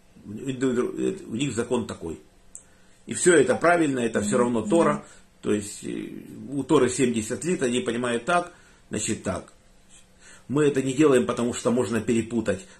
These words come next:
потому что можно перепутать в разбухшем состоянии пшеница, может напоминать, там, допустим,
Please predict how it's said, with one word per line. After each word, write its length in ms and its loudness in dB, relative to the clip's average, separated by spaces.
потому 300 -2
что 760 -6
можно 360 0
перепутать 760 -2
в 120 -6
разбухшем 480 -2
состоянии 440 0
пшеница, 460 -2
может 280 -2
напоминать, 560 -2
там, 140 -6
допустим, 500 -8